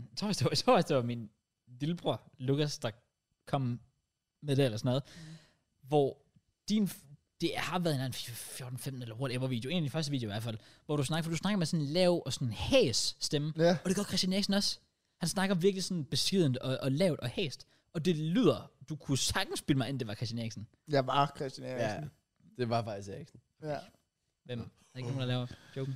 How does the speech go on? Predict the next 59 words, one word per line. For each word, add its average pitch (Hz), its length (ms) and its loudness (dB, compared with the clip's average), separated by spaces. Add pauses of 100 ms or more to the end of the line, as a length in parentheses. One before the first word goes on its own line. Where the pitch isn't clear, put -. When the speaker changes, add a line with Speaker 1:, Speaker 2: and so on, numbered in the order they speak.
(140)
Speaker 3:
Ellers 160 220 0
så 135 60 -2
har, 147 380 -4
så 139 100 -12
har 135 200 -4
jeg 110 80 -2
en 104 40 -4 (220)
idé. - 40 -18 (260)
Åh 117 60 -4
nej, 113 180 2
der 107 80 -6
er 113 40 0
ikke 110 120 0
nogen, 107 120 0
der 101 40 -2
laver 101 120 -2
den 104 120 -2
joke. 104 440 0 (300)
<laughs> - 440 -20
Speaker 1:
Vi 127 80 -2
mangler 160 180 6
Mørns 147 260 6
Speaker 3:
Nej, 147 320 8
Speaker 1:
til 113 80 0
det. - 0 -
Speaker 3:
nej, 143 360 6
<laughs> 113 140 6
nope, 123 220 4
nope, 110 220 2
nope. 170 260 -2
Speaker 2:
Ja, 165 40 -2
ja, 151 320 -2
ja. 147 60 -4 (360)
Speaker 3:
Vi 139 80 0 (100)
burde, 135 280 4 (160)
Speaker 1:
Ja. - 40 -8 (260)
Speaker 3:
og 110 120 -4
en 113 80 0
U 120 140 8
M 110 40 2
K 107 80 -4
er - 20 4 (100)
ikke 107 100 2
en 104 60 -2
ting, 104 240 -2 (640)
men 131 220 -2
vores 120 140 0
første 127 260 0 (120)
G 104 60 -2
T - 80 -4 (180)
A-video. 113 540 2 (400)
Speaker 2:
Ja. 127 280 -2 (220)
Speaker 1:
Uh. 135 260 -6 (260)
Speaker 3:
Det 170 120 8
må, 170 280 2
altså, 127 220 0
m-, 131 400 -2
mængden 165 500 6
af 117 80 0